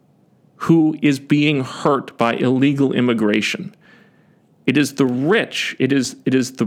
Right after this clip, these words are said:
the employers who are benefiting from illegal immigration. Another example, man, and this one just burns me up, is prisoner labor. America has two point two million, two point two million people in prison.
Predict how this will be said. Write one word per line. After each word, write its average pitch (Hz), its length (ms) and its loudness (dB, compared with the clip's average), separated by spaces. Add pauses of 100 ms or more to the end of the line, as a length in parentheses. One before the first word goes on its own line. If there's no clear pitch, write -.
(160)
the 123 160 0
employers 180 1080 -2
who - 340 -2
are 110 100 0
benefiting 107 840 -2
from 104 280 0
illegal 107 440 0
immigration. - 560 -6 (640)
Another 196 360 2
example, 110 600 -4 (320)
man, 120 220 -2
and 113 100 0
this 156 140 -2
one 151 140 0
just 104 180 -2
burns 117 320 0
me 110 160 0
up, - 220 -6
is 110 240 -2
prisoner 165 800 -2
labor. 110 600 0 (160)
America 170 520 0
has 117 340 0
two - 260 0
point 175 380 -2
two 147 220 2
million, 139 1040 2 (500)
two 196 140 4
point 175 320 -2
two - 340 0
million 151 960 2
people 120 520 0
in 123 180 0
prison. - 500 -2